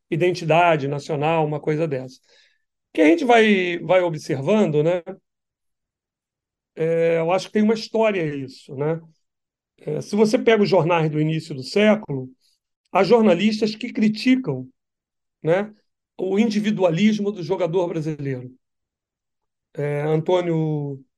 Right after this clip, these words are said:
Figueiredo e outros, né, que escreviam naquela época, é, dizem que o jogador brasileiro não dominava o espírito coletivo do futebol, né? E,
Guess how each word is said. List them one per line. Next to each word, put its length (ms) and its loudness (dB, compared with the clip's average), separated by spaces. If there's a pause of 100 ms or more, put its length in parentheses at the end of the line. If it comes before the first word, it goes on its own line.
Figueiredo 1040 0 (340)
e 100 -4
outros, 840 0
né, 160 0
que 120 -8
escreviam 580 -4
naquela 340 -6
época, 480 -8 (920)
é, 320 4 (300)
dizem 280 2
que 120 -10
o 20 -4
jogador 400 2
brasileiro 500 0
não 220 -6
dominava 600 -2
o 460 -6
espírito 540 -6
coletivo 720 -2
do 120 -8
futebol, 500 -14 (1500)
né? 280 -2 (1120)
E, 1080 2